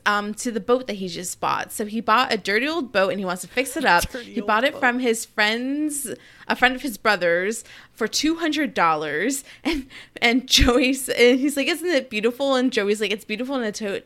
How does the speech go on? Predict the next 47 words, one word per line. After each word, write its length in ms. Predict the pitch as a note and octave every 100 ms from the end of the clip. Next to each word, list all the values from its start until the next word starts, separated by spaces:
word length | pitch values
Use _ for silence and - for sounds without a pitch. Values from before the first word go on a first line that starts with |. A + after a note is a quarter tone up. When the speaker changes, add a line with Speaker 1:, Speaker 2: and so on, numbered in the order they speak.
| -
Speaker 1:
in 160 | G#3
a 40 | F#3
Titanic 600 | G3+ G#3 G3 F3+ F#3 F#3
post 240 | G3+ F#3 -
iceberg 640 | F3+ A3+ - - D3 D3+ -
sort 320 | - F#3 E3+
of 100 | E3
a 40 | E3+
way." 540 | E3 D3+ C3+ D#3+ A3 A4+ A4+ -
Speaker 2:
<laughs> 100 | E4+ F4+ C4+
Speaker 1:
And 140 | A3
he's, 300 | B3 A#3+ A#3+
and 160 | - B3
she's 260 | - C4+ C4
like, 300 | C4 B3+ -
"You 100 | B3
know, 140 | B3+ B3
it's 120 | A#3+
gonna 160 | D#4+
take, 200 | D#4+ D#4+
like, 100 | D#4+
a 60 | B3+
lot 180 | A#3+ C4
of 60 | C4
time 280 | - B3 A#3+
and 100 | G#3+
money 220 | G3+ F#3+
to 100 | F#3+
fix 400 | - G4 - -
it." 280 | E3+ E3 - - - -
He's 360 | A#3+ A3+ G#3+
like, 180 | C#4 E4+
"No, 160 | G4 F4+
no, 240 | A#3+ G3+
in 80 | G#3
a 60 |
few, 440 | B3 D#4+ F4+ E4 D4
<laughs> 140 | B3+
few 340 | B3 - D4 C4+
months 320 | C4 A3 A3
I'll 120 | A3
be, 500 | - A3 A#3 A3+ A3 -
um, 420 | G3+ G3 G3 F#3+ - - - -
sailing 460 | - E4+ D4+ D4
around 220 | B3+ A3 G#3
the 60 |
world." 540 | E3 C3 D3+ A#2 G#3